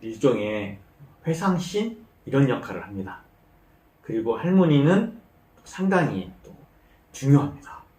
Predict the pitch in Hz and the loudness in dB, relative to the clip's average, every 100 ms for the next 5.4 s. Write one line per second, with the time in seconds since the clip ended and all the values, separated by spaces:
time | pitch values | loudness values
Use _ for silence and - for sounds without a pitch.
0 | _ _ _ _ _ _ _ _ _ _ | _ _ _ _ _ _ _ _ _ _
1 | _ - 117 127 147 147 123 107 104 95 | _ -16 -8 -4 -4 -4 -8 -4 0 0
2 | 95 147 - - - 185 180 180 127 113 | 0 -2 -2 -8 -14 -6 -4 -4 -4 0
3 | 113 104 98 - 175 180 160 143 180 208 | 0 -2 -6 -6 -2 2 4 8 6 4
4 | - - _ _ - 127 127 120 - - | -4 -20 _ _ -16 -6 -2 -2 -4 -8
5 | - 160 - | 0 0 -2